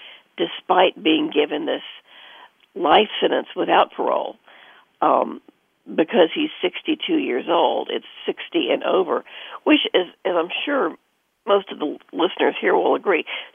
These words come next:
sixty is not geriatric in this day and age.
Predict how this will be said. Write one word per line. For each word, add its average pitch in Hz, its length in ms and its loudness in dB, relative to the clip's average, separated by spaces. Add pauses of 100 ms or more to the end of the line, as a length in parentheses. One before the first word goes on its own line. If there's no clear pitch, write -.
(160)
sixty 285 380 2
is 147 140 4 (140)
not 220 380 4 (100)
geriatric 156 840 2
in - 120 -2
this 160 100 -2 (100)
day 131 140 2
and 151 100 -6
age. - 400 -2